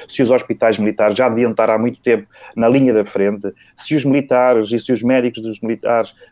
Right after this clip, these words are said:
já deviam ou não deviam ter estado ao lado para não termos que recorrer agora às ajudas internacionais. Não há nenhum mal em recorrer às ajudas internacionais. Portugal é um país da União e, um, como país da União, da União deve ser solidário e dar solidariedade.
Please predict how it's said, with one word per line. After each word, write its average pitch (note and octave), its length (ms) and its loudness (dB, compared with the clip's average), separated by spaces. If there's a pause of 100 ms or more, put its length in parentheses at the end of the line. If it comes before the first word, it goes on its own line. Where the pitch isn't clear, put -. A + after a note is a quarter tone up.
já C3 220 2
deviam C3 300 0
ou B2 40 2
não B2+ 160 2
deviam A#2 180 0
ter A#2+ 120 -4
estado A2+ 400 -4
ao A#2+ 200 2
lado A#2 400 0
para A2 160 0
não G#2+ 140 -4
termos G#2 220 -6
que - 100 -18
recorrer G#2 400 -4
agora G2+ 380 -2 (240)
às G#2 180 -2
ajudas G#2 340 -2
internacionais. G#2 680 -4
Não D3+ 180 -2
há D#3+ 140 2
nenhum D#3+ 260 -2
mal A#2+ 320 0
em G#2 60 -6
recorrer G2+ 360 -6
às F#2 140 -2
ajudas E2+ 320 -6
internacionais. E2 640 -12
Portugal B2+ 300 0
é - 20 4
um B2+ 100 0
país A#2+ 320 0
da G#2+ 80 2
União G2+ 320 -2
e, A#2+ 80 0
um, A#2+ 80 -2
como D#3 320 -2
país B2 260 -2
da G#2+ 100 -4
União, A#2 300 -2 (380)
da A#2 320 0
União A#2+ 340 2
deve D3 280 2
ser C3 240 -2
solidário A#2 500 0
e C3 40 0
dar C3+ 200 2
solidariedade. G2 640 -4